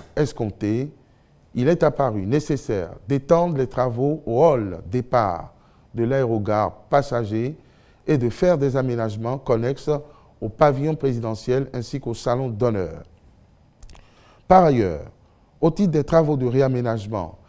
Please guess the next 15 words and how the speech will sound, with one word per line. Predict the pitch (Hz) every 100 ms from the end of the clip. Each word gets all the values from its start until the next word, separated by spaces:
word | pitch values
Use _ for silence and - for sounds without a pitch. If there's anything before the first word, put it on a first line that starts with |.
| _ -
et | 151
d'extension | 131 131 - 123 117 - 117 98 85
du | 92 113
dit | 104 139
hall, | 113 131 175 170 _ - _ _ _ -
il | 139
est | 120
prévu | - 170 123 110 78 -
l'acquisition | 87 151 165 165 143 135 - 98 -
et | -
l'installation | 123 139 143 127 120 151 143
d'un | 120
système | - 123 139 120
d'information | 117 110 113 110 104 - 143
moderne. | 107 127 113 87 80